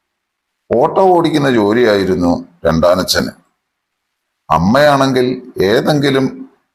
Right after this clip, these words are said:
എന്തെങ്കിലുമൊക്കെ പണിക്ക് പോകാതെ ജീവിക്കാൻ കഴിയാത്ത ഒരവസ്ഥയായതുകൊണ്ട് ഏതെങ്കിലും പണിക്കൊക്കെ അമ്മ പോകുമായിരുന്നു.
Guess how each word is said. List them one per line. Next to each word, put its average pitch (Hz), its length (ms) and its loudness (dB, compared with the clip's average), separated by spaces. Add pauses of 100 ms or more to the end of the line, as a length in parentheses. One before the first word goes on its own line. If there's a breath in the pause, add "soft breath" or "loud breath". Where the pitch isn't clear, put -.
(140)
എന്തെങ്കിലുമൊക്കെ 139 720 0 (100)
പണിക്ക് 110 380 0
പോകാതെ 123 340 2 (100)
ജീവിക്കാൻ 139 540 0
കഴിയാത്ത 120 360 2 (100)
ഒരവസ്ഥയായതുകൊണ്ട് 107 1040 0 (720 loud breath)
ഏതെങ്കിലും 147 480 0
പണിക്കൊക്കെ 113 580 0 (280)
അമ്മ 110 100 2 (140)
പോകുമായിരുന്നു. 82 680 -2